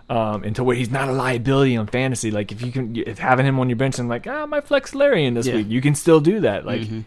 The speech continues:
Speaker 1: he still has value. Um, so those, that's three and four. And again, now Dehan-, I am super pumped to see DeAndre Hopkins in this Arizona
Speaker 2: Yeah,
Speaker 1: offense.
Speaker 2: yeah.
Speaker 1: Um,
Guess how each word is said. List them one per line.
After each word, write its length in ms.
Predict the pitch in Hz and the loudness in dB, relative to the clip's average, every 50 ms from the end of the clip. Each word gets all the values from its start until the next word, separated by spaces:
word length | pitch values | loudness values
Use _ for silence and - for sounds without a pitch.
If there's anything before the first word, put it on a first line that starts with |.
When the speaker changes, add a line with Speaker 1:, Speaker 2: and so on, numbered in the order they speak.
| - - | -12 -12
Speaker 1:
he 120 | - 120 | -10 -10
still 220 | 117 - - 139 131 | -6 -2 0 0 2
has 240 | 135 139 143 131 117 | 2 2 0 0 -2
value. 520 | 123 135 143 156 143 123 113 107 101 - - - - - - - - - - - - - | -2 -4 -2 -2 -2 -2 -2 -4 -6 -8 -10 -16 -20 -20 -20 -20 -20 -20 -20 -20 -16 -8
Um, 380 | - 123 117 113 113 110 110 107 | -4 -2 0 0 0 -2 -2 -4
so 180 | - - 120 113 | -4 -4 -2 0
those, 280 | 113 123 123 127 120 | 2 2 2 2 2
that's 220 | 123 123 123 - - | 0 0 0 -2 -4
three 220 | - 127 123 123 | -2 -2 0 0
and 120 | 120 117 | -2 -4
four. 260 | - - 117 113 - 117 | -4 -2 -2 -2 0 0
And 100 | 127 135 | 0 0
again, 280 | 131 131 131 120 117 | 2 2 2 2 4
now 180 | 123 127 139 139 | 4 4 4 4
Dehan-, 400 | 123 131 120 123 131 120 107 - - - - | 2 0 -2 -2 -2 -4 -4 -8 -14 -14 -8
I 240 | - 120 139 151 139 | -2 0 2 2 2
am 220 | 123 113 104 101 | 2 -2 -4 -6
super 480 | - - - - - 131 120 - 120 107 | -8 -10 -8 -4 -4 -4 -2 -2 -4 -4
pumped 520 | - - - 117 110 98 - - 139 - - | 0 0 0 0 0 -4 -8 -12 -16 -12 -12
to 100 | - 107 | -10 -8
see 180 | - 120 110 | -6 -6 -6
DeAndre 360 | 107 113 110 107 107 107 110 | -4 -4 -4 -4 -4 -6 -6
Hopkins 440 | 101 - 104 104 - - 107 101 92 | -6 -6 -8 -8 -6 -8 -8 -8 -8
in 120 | 76 104 104 | -8 -8 -8
this 120 | 101 - | -8 -8
Arizona 600 | - 113 107 104 101 104 104 101 92 73 95 95 104 | -6 -6 -4 -4 -4 -4 -6 -4 -4 -2 -2 -2 -2
Speaker 2:
Yeah, 120 | 123 127 120 | -2 -2 -2
Speaker 1:
offense. 300 | 113 110 - - - 123 | -2 -4 -8 -10 -10 -10
Speaker 2:
yeah. 240 | 120 120 113 110 101 - - - - - - - | -8 -8 -8 -10 -12 -14 -18 -20 -20 -20 -14 -10
Speaker 1:
Um, 580 | - 110 107 104 104 101 101 98 98 95 - | -6 -4 -4 -2 -2 -4 -4 -6 -8 -10 -10